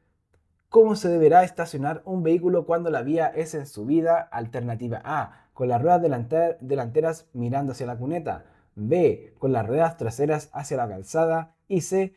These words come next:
con las ruedas delanteras hacia la calzada. La alternativa correcta en la pregunta número ciento veinticuatro es la alternativa C, con las ruedas delanteras hacia la calzada. Vamos ahora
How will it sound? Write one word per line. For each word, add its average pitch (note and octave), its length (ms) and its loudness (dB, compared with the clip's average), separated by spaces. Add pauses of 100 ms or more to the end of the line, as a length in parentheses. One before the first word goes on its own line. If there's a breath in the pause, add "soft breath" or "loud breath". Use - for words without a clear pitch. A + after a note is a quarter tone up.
(160)
con G#3 180 2
las F#3 140 4
ruedas F3+ 340 6
delanteras D#3 720 4
hacia F3 320 -2
la D#3 140 -2
calzada. G2+ 680 -8 (1500)
La A#2 120 -2
alternativa A#2+ 580 0
correcta B2 560 0
en A#2 100 -2
la A2+ 80 -2
pregunta B2+ 380 -4
número C#3 260 0
ciento D#3+ 440 -2
veinticuatro E3 800 4
es E3+ 220 -2
la C#3 100 0
alternativa D3 680 -2
C, B2+ 560 -4 (240 soft breath)
con C3 160 -4
las A2+ 160 -2
ruedas C#3+ 220 0
delanteras C#3+ 680 -2
hacia E3+ 320 0
la C#3+ 160 0
calzada. A2+ 720 -6 (400)
Vamos C3+ 320 -2
ahora D3 300 4